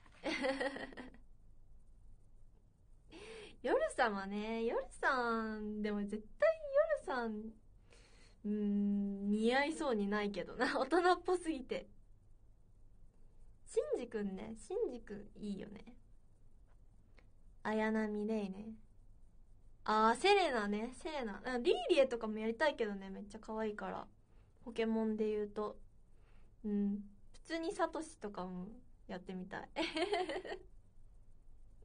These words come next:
全然ね。あと、チェーンソーマン、まあ最近人気ですけど、自分もチェーンソーマン漫画読んでて好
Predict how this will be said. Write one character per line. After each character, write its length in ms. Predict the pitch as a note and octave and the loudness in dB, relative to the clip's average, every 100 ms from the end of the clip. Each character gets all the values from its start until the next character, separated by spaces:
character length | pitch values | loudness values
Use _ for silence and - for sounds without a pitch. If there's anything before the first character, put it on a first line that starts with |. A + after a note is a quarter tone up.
| - A4 C5 B4+ B4 A#4 A4 - - - | -2 -2 0 -4 -6 -6 -10 -14 -20 -6
全 280 | G#3+ G#3 G#3 | -2 0 0
然 300 | G#3+ G#3 G#3 | 0 0 0
ね。 220 | G#3 - - - - | 0 -6 -16 -20 -6
あ 100 | A3 | -6
と、 80 | G#3 | -4
チ 100 | C#4 | -2
ェ 40 | |
ー 60 | D#4+ | 0
ン 40 | |
ソ 160 | F4 F#4+ | 2 0
ー 40 | |
マ 140 | C#4 G#3+ | 2 -2
ン、 80 | G3+ | -2
ま 100 | G3 | -4
あ 40 | |
最 200 | G#3 G3+ | -8 -10
近 340 | G3+ G3+ G3 G3+ - - - - - - - | -8 -8 -8 -10 -16 -18 -18 -18 -18 -16 -8
人 140 | G#3+ G3+ | -2 0
気 100 | G3+ | 0
で 100 | G#3 | -4
す 60 | |
け 100 | F#3+ | -4
ど、 60 | F#3 | -6
自 120 | G#3 | -4
分 160 | D4+ F4 | -4 -4
も 60 | |
チ 100 | F#4 | -4
ェ 80 | E4+ | -6
ー 20 | |
ン 60 | F4 | -6
ソ 180 | F4+ E4+ | -4 -4
ー 40 | |
マ 260 | A#3+ G3+ F#3+ | -4 -4 -4
ン 80 | G3 | -2
漫 180 | A#3 | -2
画 240 | A#3 A#3 A#3 | -2 -2 -4
読 160 | - A3+ | -6 -4
ん 100 | G#3 | -4
で 80 | G3 | -6
て 180 | - | -10
好 100 | F#3+ | -14